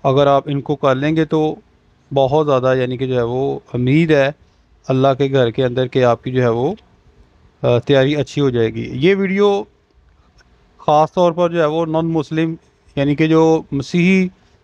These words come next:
स्टूडेंट होते हैं उन बच्चों के लिए है। जो मुस्लिम बच्चे होते हैं वो ज़ाहिरी बात है इस्लामियात लाजमी तर्जुमातुल कुरान जो है वो उन्होंने जो है वो बुक रखी होती है, तो उसी में से जो है वो उनको पेपर आएगा।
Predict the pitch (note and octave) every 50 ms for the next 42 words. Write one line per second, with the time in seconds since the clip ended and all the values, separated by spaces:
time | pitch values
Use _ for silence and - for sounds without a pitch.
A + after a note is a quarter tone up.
0 | _ _ - - E3+ D#3 D3 D#3+ E3 D#3+ E3 D#3 C3+ - D3+ D#3 E3 E3 - _
1 | E3 D#3+ E3 E3 E3 E3+ E3+ D#3 D3 C#3+ C3+ - C#3+ C3+ B2+ C#3+ C3+ B2+ B2+ B2
2 | A#2+ A#2 G#2+ G#2 G#2 - - _ - _ _ _ _ _ _ _ _ _ _ _
3 | _ _ _ _ _ _ _ _ _ _ - _ _ - C#3+ C#3 D3+ D3 D3 C3+
4 | - D3+ D#3+ E3+ E3+ E3 C#3+ - F#3 F3 E3 C#3 - D#3 D#3 D#3 D#3 D#3 D#3 D3
5 | C#3+ C#3 C#3 D#3 D#3 D3+ D3 D3 C#3+ D#3 D3+ C#3 - D#3 C#3+ C#3 C3+ C#3+ D3 C#3+
6 | C#3 - C#3 C3+ C3+ C3+ C#3+ D3+ C#3 - C#3 C3 C3 C#3 C#3 C3+ C3+ C#3+ C#3 C3
7 | - C3+ C3 B2 B2+ C3+ C#3 C#3 C3+ C3 B2 B2+ C3+ C#3 C3+ C3 C3 C3+ C3+ C3+
8 | C3+ C3+ C3 A#2+ A#2 A#2+ B2+ C#3 C#3+ C#3 C#3 C3+ C3 B2+ - - - _ - -
9 | - - _ _ _ - D3 C#3+ C3 - D#3 D3 C3 - - D3+ F3 C#3 C3 -
10 | D#3 D3+ C#3+ C#3 C#3+ D3 - _ _ _ _ _ _ _ _ - - - - D3
11 | C#3+ C#3+ D3 - - - - F3+ F3 D#3+ C3 D#3+ D#3 D#3 C#3 C3+ C#3 C3+ B2 C#3
12 | C3 C3 A#2+ A2+ B2 A#2+ A#2 A2+ A2+ A2+ A#2 A#2+ A#2 A2 A2